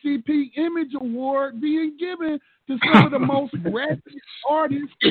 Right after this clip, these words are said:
Speaker 1: <laughs> out
Speaker 2: Man.
Speaker 1: there.
Speaker 2: Man.
Speaker 1: I mean, come on, N double A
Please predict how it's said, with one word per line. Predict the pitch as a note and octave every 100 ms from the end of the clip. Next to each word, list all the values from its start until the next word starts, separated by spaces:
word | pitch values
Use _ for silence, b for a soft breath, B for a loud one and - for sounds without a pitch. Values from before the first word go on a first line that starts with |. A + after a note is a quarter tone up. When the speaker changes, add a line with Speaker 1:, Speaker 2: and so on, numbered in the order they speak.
| D#3+ - - -
Speaker 1:
<laughs> | A#3+
out | D#4 D4+ C#4+ - D4 C4 _ b b b
Speaker 2:
Man. | E4+ E4 D4 B3
Speaker 1:
there. | C4+ F#3 A#2 D#2+ _ _ _ _ _ - - - D4
Speaker 2:
Man. | D4+ D4 A#2 G#2+ - -
Speaker 1:
I | C#4+
mean, | C#4+ D4 C#4+ C4+ - _ -
come | E4
on, | A3 G3+
N | G#3 G3
double | F3+ G3+ F#3+
A | F#3+